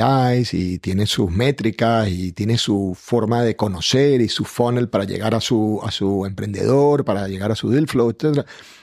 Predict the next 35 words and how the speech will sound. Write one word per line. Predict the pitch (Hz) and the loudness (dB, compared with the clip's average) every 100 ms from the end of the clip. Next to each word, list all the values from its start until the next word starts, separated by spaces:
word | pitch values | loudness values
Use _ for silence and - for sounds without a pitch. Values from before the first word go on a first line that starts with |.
| _ | _
Ese | - | -4
momento | 131 127 123 143 | 0 2 2 2
no, | 110 135 156 | 4 2 2
ese | 98 | 0
momento | 110 123 113 131 | 0 0 -2 -2
era | 139 123 | -2 -2
trust, | - 127 120 - | 0 2 2 0
era, | 110 104 117 | 0 0 0
o | - - - _ | -4 -20 -20 _
sea, | - 117 | -2 0
había | 113 135 | 2 2
unas | 156 | 4
métricas | 151 147 - 190 | 2 2 0 0
que | |
se | 139 | 0
iban | 107 143 | 0 2
desarrollando, | 143 117 113 131 190 | 2 2 2 2 0
por | - | -4
supuesto, | - - - | -6 -8 -2
los | 127 | 0
que | - - | 2 0
mejores | - 107 117 | 0 2 2
lo | |
hicieron | 117 110 117 | 2 2 0
fueron | 107 110 120 127 - | 0 2 2 2 -2
los, | - 101 98 95 - | -4 -4 -4 -6 -6
los | 110 104 92 | -2 0 -2
V | 107 107 | -2 0
Cs | 98 117 | 2 0
que | - 143 | 0 -2
pusieron | - 107 92 117 120 | -2 0 2 2 2
su | - 113 95 | 0 0 0
framework | - 101 110 113 117 | 0 0 2 2 2
de | - 107 | 0 -2
trabajo, | - 107 107 139 | 2 2 4 2